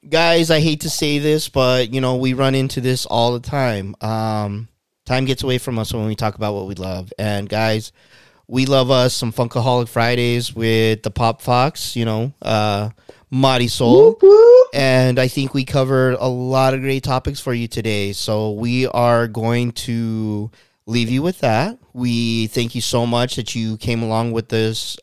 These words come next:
Speaker 1: on this journey.
Speaker 2: Yes.
Speaker 1: And we are going to continue to strive and put out great content for you. And for those of you that have reached out to us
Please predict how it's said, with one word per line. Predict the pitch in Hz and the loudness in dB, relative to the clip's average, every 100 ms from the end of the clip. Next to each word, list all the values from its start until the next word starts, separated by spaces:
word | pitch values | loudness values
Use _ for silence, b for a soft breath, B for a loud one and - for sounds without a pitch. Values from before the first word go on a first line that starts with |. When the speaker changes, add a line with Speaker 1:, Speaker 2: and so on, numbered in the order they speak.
| - | -6
Speaker 1:
on | 113 113 | -4 -2
this | 131 147 | -4 -4
journey. | 127 113 117 143 | -4 -2 -2 -4
Speaker 2:
Yes. | 170 143 139 139 135 143 143 156 | -6 -8 -10 -10 -8 -4 -4 -2
Speaker 1:
And | 127 123 123 120 | 0 0 0 0
we | 131 | 2
are | 139 | 2
going | 135 135 135 131 | 2 0 -2 -4
to | - | -6
continue | 135 131 139 139 135 135 | -8 -4 -4 -2 -2 -4
to | 131 120 117 117 | -6 -6 -4 -6
strive | - 120 127 135 139 139 | -2 0 2 2 0 -2
and | 123 123 117 | -2 -2 -2
put | 139 127 | 0 2
out | 123 113 | 2 0
great | 123 139 | -2 -4
content | 139 147 180 156 | -4 -4 -4 -6
for | - | -6
you. | 107 104 107 | -4 -4 -4
And | 110 | -4
for | - 127 | -4 0
those | 131 139 | 2 2
of | 147 | -2
you | 151 151 | -4 -2
that | 147 135 | 0 0
have | 127 113 | 0 -2
reached | 120 - | -6 -2
out | 127 135 - | 0 0 -2
to | 147 | 0
us | 147 147 143 | 2 2 0